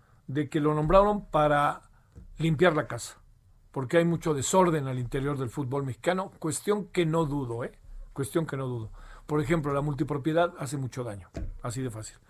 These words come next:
Bueno, entonces vamos a ver, mejor nos esperamos a ver qué dice Miquel. A mí, este, si gana uno u otro, u otro, digamos, uno le importa, ¿no? Pero estando en un cargo como él, hay que pensar muchas cosas, y hay que pensar en el fútbol y espectáculo,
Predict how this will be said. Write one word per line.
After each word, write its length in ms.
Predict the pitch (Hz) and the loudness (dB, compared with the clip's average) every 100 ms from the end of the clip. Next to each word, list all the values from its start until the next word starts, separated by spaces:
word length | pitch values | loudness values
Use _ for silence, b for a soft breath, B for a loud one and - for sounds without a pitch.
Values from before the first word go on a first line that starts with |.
| b b - | b b -8
Bueno, 140 | 147 | -6
entonces 180 | 143 175 | -2 0
vamos 260 | 226 233 190 | 2 2 4
a 60 | |
ver, 200 | 196 190 - B - | 6 4 -2 B -4
mejor 260 | 165 226 | 2 4
nos 120 | 226 | 4
esperamos 540 | 170 - 165 160 175 156 | 2 2 4 4 4 2
a 60 | |
ver 140 | 143 151 | -2 -2
qué 100 | 156 | 0
dice 220 | 147 120 | 0 -2
Miquel. 340 | 143 147 175 175 b b b | -4 0 0 0 b b b
A 120 | 127 | -2
mí, 260 | 156 175 170 135 | 0 2 0 -2
este, 520 | 127 - 131 123 117 - b b | -6 -4 -4 -2 -4 -10 b b
si 180 | - 156 143 | -6 0 6
gana 220 | 185 175 | 6 4
uno 240 | 165 180 | 2 0
u 380 | 139 123 156 175 | -2 -2 4 4
otro, 220 | 190 151 | 4 0
u 120 | 131 | 2
otro, 300 | 160 165 135 131 135 | 2 2 -4 -6 -10
digamos, 380 | 135 135 151 131 | -6 -4 -4 -4
uno 140 | 143 156 | -4 -2
le 100 | 147 | -2
importa, 460 | 131 185 196 - | 0 4 4 2
¿no? 180 | 135 - | -2 -4
Pero 180 | - 120 | -4 -6
estando 320 | 117 - 196 | -2 2 2
en 60 | 208 | 2
un 120 | 208 | 4
cargo 320 | 208 190 185 | 6 6 4
como 220 | 175 170 | 0 2
él, 140 | 156 180 B B - | 2 0 B B -4
hay 120 | 139 | -2
que 100 | 151 | -2
pensar 280 | 139 127 143 | -2 -2 -4
muchas 220 | 131 - | -4 -6
cosas, 200 | 151 139 | -4 0
y 40 | |
hay 60 | 160 | 0
que 100 | 175 | 2
pensar 300 | 156 127 165 | 0 4 6
en 100 | 151 | 6
el 80 | 127 | 4
fútbol 320 | 147 143 147 | 8 10 8
y 40 | |
espectáculo, 680 | 127 139 120 147 160 160 | 6 0 4 6 8 6